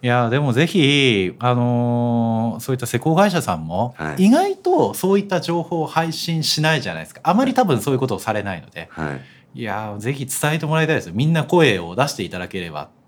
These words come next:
Speaker 1: とは思いますよね。
Speaker 2: はい。
Speaker 1: いや、なんか、前々回インドの話をしてたとは思えないぐらい真面目な話に今、<laughs>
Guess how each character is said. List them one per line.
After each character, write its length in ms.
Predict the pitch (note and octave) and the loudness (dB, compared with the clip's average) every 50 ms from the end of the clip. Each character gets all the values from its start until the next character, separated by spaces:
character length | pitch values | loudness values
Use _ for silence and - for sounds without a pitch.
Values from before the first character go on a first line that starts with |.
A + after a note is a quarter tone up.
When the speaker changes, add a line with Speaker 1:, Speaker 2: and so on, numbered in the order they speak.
| _ _ | _ _
Speaker 1:
と 100 | - G2+ | -10 -10
は 80 | E2+ D#2 | -8 -8
思 160 | D2 F2 F2+ | -8 -10 -10
い 40 | F#2 | -10
ま 80 | G2 | -12
す 100 | F#2 - | -12 -14
よ 80 | - - _ - | -16 -20 _ -14
ね。 260 | F2 F2+ F2+ F#2 F#2 | -12 -12 -10 -10 -10
Speaker 2:
は 420 | - D#2+ D#2 D2+ D2 C#2 C2+ C2 C2 | -8 -8 -6 -6 -6 -8 -10 -10 -14
い。 20 | C2 - - - - - _ - - - - _ _ _ _ _ _ _ _ _ | -16 -20 -20 -20 -20 -20 _ -20 -20 -20 -20 _ _ _ _ _ _ _ _ _
Speaker 1:
い 60 | - | -8
や、 80 | A#2 A2+ | -6 -4
な 140 | A2+ B2+ C3+ | -2 -4 -4
ん 60 | C3 | -4
か、 340 | B2+ G#2+ F#2 F2 - - - - - | -4 -4 -4 -4 -6 -8 -10 -4 -2
前 160 | C3 D3 D3 | -2 -2 0
々 220 | D3 F3 E3+ E3+ D#3+ | -2 -2 -2 -2 -2
回 240 | - A#2 G2+ A#2 | -2 -2 -2 -2
イ 20 | D3+ | -2
ン 40 | D3+ | -2
ド 120 | C#3+ A2+ | -2 -4
の 80 | F#2+ E2+ | -4 -4
話 360 | F2+ F#2+ F#2+ F#2+ - - G2+ | -6 -8 -8 -8 -8 -8 -8
を 200 | E2+ D#2+ D#2 - - | -8 -8 -10 -10 -10
し 80 | - | -8
て 80 | - A#2+ | -6 -6
た 60 | G2+ | -6
と 100 | G2 F2 | -6 -6
は 60 | E2 E2+ | -8 -8
思 260 | F#2 F#2+ A#2 B2+ B2+ | -4 -2 0 0 2
え 20 | |
な 140 | A#2+ G#2 F#2 | 2 0 -2
い 60 | F2 | -2
ぐ 80 | F2+ A2 | -4 -4
ら 80 | G2+ | -4
い 20 | F2+ | -2
真 220 | F2 G#2 G#2 A2 | -2 -2 0 0
面 100 | G2+ G2+ | 0 0
目 80 | G#2 G2+ | 0 0
な 40 | - | -2
話 160 | A2 - F3+ | 0 0 0
に 40 | - | 2
今、 220 | - - E3+ - | 2 0 0 0
<laughs> 240 | - - - F3 D#3+ | 0 2 4 6 6